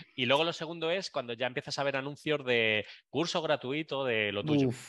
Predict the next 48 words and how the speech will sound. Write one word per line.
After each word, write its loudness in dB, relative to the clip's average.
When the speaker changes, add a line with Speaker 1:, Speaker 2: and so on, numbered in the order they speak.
Speaker 1:
¿vale? -4
Entonces 0
eso 0
Speaker 2:
sí. -8
Speaker 1:
quiere 4
decir 2
que 0
se -2
ha -2
banalizado 0
todo -4
mucho -4
y -12
que 4
ya 6
hay 4
un -4
montón -4
de -4
empresas -4
que -2
lo -2
que -6
intentan -2
es, -2
eh, 0
pues, -10
eh, -10
bajar, 0
¿no? -4
Bajar -2
ese, -2
es-, -12
eso -8
que -8
está -6
ocurriendo -4
para 2
que 2
se -4
meta -4
en -2
una -4
especie -4
de 2
mundo -2
low 0
cost 0